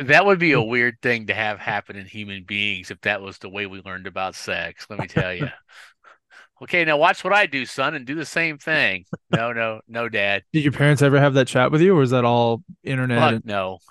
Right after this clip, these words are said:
Speaker 1: No.
Speaker 2: <laughs>
Speaker 1: My,
Speaker 2: Fuck
Speaker 1: my, my,
Speaker 2: no.
Speaker 1: my, my ver-, my version of whatever was at sixteen, I got a six-pack, and my dad took me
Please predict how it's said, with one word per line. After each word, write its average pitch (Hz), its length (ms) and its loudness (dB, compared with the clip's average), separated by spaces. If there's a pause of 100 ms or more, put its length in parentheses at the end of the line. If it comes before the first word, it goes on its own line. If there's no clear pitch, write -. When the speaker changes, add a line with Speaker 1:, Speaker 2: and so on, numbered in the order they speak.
(240)
Speaker 1:
No. 104 420 -4
Speaker 2:
<laughs> - 100 -20
Speaker 1:
My, 117 140 0
Speaker 2:
Fuck 175 160 6
Speaker 1:
my, 143 160 4
my, 156 200 4
Speaker 2:
no. - 100 -2
Speaker 1:
my, 131 300 0
my 180 220 4
ver-, 170 320 2
my 160 200 4
version 156 380 4
of 117 140 2 (180)
whatever 123 560 8
was 117 180 -2 (100)
at 113 280 2
sixteen, - 560 2
I 117 80 8
got 110 160 4
a 95 80 2
six-pack, - 760 4
and 101 240 -2
my 107 160 2
dad 113 320 4
took - 220 -8
me 98 140 -10